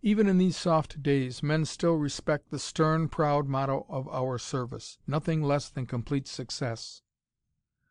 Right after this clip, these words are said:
The Special Patrol does what it is ordered to do, or no man returns to present excuses. That is a tradition to bring tears of pride to the eyes of even an old man, in whose hands there was strength only for the wielding of a pen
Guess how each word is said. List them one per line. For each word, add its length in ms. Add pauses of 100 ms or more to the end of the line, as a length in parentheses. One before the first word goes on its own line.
(240)
The 100
Special 400
Patrol 420
does 340
what 140
it 140
is 160
ordered 320
to 100
do, 380
or 180
no 200
man 260
returns 520
to 120
present 480
excuses. 840 (800)
That 160
is 120
a 80
tradition 560
to 80
bring 220
tears 380
of 120
pride 380
to 80
the 160
eyes 300
of 100
even 260
an 140
old 240
man, 400 (500)
in 100
whose 200
hands 320
there 140
was 120
strength 440
only 260
for 180
the 120
wielding 400
of 100
a 80
pen 440